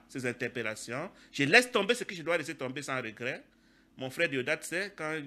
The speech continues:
quand je, j'étais encore, on, on faisait le cours de spiritualité, je leur disais, je ne suis accroché à personne. Ce que le Père envoie, je les reçois. Ceux qui doivent partir, je ne me rends même pas compte qu'ils sont partis. Il peut en témoigner.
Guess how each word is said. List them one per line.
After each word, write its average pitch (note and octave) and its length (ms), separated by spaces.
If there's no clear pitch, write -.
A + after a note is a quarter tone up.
quand D3+ 220
je, A#2 300
j'étais A2 340
encore, C3 400
on, C3 240
on B2+ 60
faisait B2 220
le A#2 80
cours C3 220
de A#2+ 80
spiritualité, A#2 640
je C3+ 100
leur E3+ 100
disais, D3 260
je C#3+ 80
ne C#3 100
suis F3 140
accroché C3+ 420
à A#2 60
personne. G#2+ 480
Ce - 180
que G3 160
le D3 100
Père D#3 200
envoie, B2 360
je A2+ 100
les B2 100
reçois. A#2 420
Ceux D#3 140
qui C#3+ 120
doivent C3+ 220
partir, A#2+ 400
je A#2+ 60
ne A2 60
me A2 60
rends C3 120
même B2+ 80
pas A#2 100
compte A2 160
qu'ils G#2+ 100
sont G#2+ 140
partis. G#2 420
Il C3+ 140
peut C3 80
en A2 80
témoigner. G#2+ 480